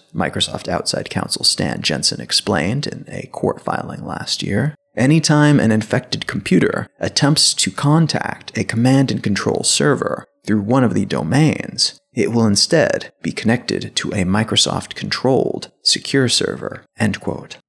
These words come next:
So this is a counterattack method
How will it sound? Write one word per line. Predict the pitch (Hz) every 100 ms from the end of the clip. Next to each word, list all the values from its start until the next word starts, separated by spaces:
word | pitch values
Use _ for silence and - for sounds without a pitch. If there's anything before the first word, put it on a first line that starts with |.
| _ _ _ _ _ _
So | - 113
this | 185 220
is | 226
a | 151
counterattack | - 151 180 170 135 - 120 120 -
method | 95 170 180 - - -